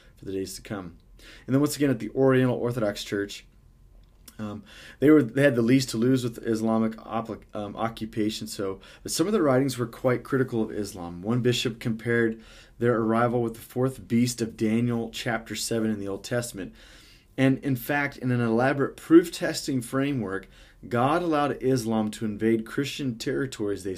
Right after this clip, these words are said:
they, they said, to judge the church and to provoke a massive battle between Muslims and Greek states, which would reveal the son of perdition spoken of in both Daniel and other apocalyptic literature of the scripture text,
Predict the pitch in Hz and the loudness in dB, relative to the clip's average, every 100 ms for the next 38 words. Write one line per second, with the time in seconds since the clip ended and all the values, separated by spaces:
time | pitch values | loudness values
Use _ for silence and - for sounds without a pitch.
0 | - - 107 101 - - 107 104 - 95 | -8 -8 -6 -6 -8 -8 -8 -6 -6 -6
1 | 92 - - - - 110 110 120 135 - | -8 -14 -20 -20 -6 -4 2 2 2 -2
2 | 147 139 - 117 101 101 - 113 110 117 | -8 -6 -6 -4 -4 -6 -10 -12 -8 -4
3 | 113 117 113 - 104 95 101 107 113 - | -2 -2 -4 -8 -10 -8 -6 -4 -6 -4
4 | 131 110 113 117 110 - 110 92 98 113 | -4 0 0 0 -2 -6 -8 -6 -2 0
5 | 127 113 107 123 117 135 143 - 87 95 | 0 -2 -4 -4 2 2 2 -2 -4 -4
6 | - - - - - - 135 - 143 127 | -8 -18 -20 -20 -20 -2 -2 2 2 6
7 | 131 110 113 131 143 147 92 - 117 117 | 4 4 4 4 6 4 0 -4 -4 -2
8 | - 143 151 147 - 127 104 117 123 147 | 0 0 0 -2 -6 -6 2 2 2 -4
9 | 135 170 - 117 117 123 110 107 107 101 | -6 -6 -4 2 2 2 0 0 -2 -6
10 | 104 104 - 101 104 110 110 110 - - | -6 -6 -8 -6 0 2 2 -2 -12 -20
11 | - 104 - 110 117 113 110 - 110 - | -10 -10 -4 2 2 2 -4 -4 -4 -2
12 | 123 113 110 107 113 110 117 110 107 104 | -4 -4 -6 0 0 0 -2 -2 -2 -4
13 | 104 - 110 - 98 - 95 92 | -6 -6 -6 -6 -10 -8 -8 -8